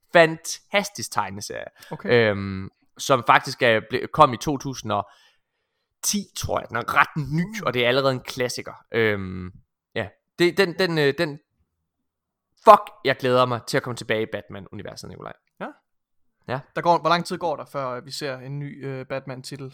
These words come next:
Speaker 2: fra
Speaker 1: De, de, de kommer her i, øh, Next Gen. Næste år kommer
Speaker 2: Næste
Speaker 1: det
Speaker 2: år.
Speaker 1: første, nå, ja.
Speaker 2: Spændende.
Speaker 1: Nå,
Speaker 2: Ja.
Speaker 1: Nikolaj.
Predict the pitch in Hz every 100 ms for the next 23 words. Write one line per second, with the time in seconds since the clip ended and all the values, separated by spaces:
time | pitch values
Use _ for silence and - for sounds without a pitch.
0 | - 135 127 127 - - _ _ _ _
1 | _ _ 127 - 135 107 110 104 101 98
2 | 101 107 - 98 101 _ _ _ - 127
3 | 123 110 92 - _ _ - 110 92 -
4 | - 92 90 _ _ - - - - 139
5 | 135 139 _ _ _ - - _ - _
6 | 120 117 101 113 113 104